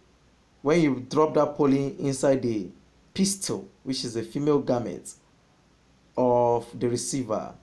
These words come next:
you are going to have what? An hybrid at the end of the day. So let's go into the practical. Here is how to cross two plants. Always use a sterile material.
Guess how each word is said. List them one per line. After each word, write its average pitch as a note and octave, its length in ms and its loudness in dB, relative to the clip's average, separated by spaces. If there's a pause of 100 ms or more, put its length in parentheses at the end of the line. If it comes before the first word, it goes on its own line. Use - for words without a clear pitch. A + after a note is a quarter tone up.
(640)
you A#2+ 100 -2
are A#2 60 2
going C#3 160 0
to B2+ 80 2
have A#2+ 320 2
what? G#2 400 -6
An B2 120 -6
hybrid B2+ 600 -2
at G#2+ 60 -6
the G#2+ 100 -4
end A2+ 80 -10
of G2+ 140 -10
the G#2+ 100 -10
day. C3 220 -4 (2000)
So - 240 0
let's D3+ 240 0
go C3 200 0
into B2+ 280 -4
the A2 80 -6
practical. - 500 -10 (680)
Here D#3+ 240 2
is E3+ 300 -2
how C3 160 4
to B2+ 180 -6
cross A#2+ 320 -4
two - 140 -14
plants. - 540 -14 (680)
Always F#3+ 500 4
use D3+ 240 -4
a B2 60 -2
sterile C3 420 0
material. G#2+ 600 -4